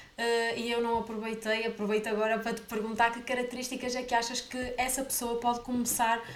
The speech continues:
eh, a alimentar para deixar de ser, eh, o teimoso e para se aproximar mais do persistente.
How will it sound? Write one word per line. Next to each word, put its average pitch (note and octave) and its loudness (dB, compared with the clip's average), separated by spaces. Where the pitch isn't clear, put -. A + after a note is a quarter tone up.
eh, A#3+ 2
a B3+ 10
alimentar A#3+ 6
para C#4+ 6
deixar B3+ 2
de - -6
ser, G#3+ 2
eh, A3+ -2
o A3+ 2
teimoso B3+ 2
e C#4 0
para C#4 0
se C4+ 0
aproximar B3 0
mais B3 2
do A3+ 0
persistente. A3+ -4